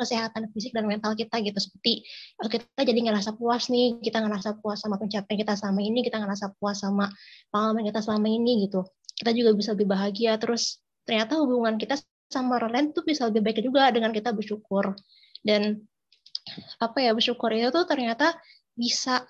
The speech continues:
eh, membuat kita sadar sama kekuatan dan diri sendiri. Dan kalaupun ada kelemahan, kita bisa maafkan ya gitu. "Oh, nggak apa-apa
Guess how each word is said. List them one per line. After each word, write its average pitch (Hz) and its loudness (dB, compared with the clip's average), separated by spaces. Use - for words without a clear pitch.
eh, 233 2
membuat 247 2
kita 269 0
sadar 247 2
sama 240 -2
kekuatan 240 0
dan 254 2
diri 233 4
sendiri. 240 2
Dan 240 2
kalaupun 233 2
ada 233 2
kelemahan, 220 0
kita 262 0
bisa 254 0
maafkan 220 -4
ya 214 0
gitu. 196 -4
"Oh, 277 2
nggak 202 0
apa-apa 220 -4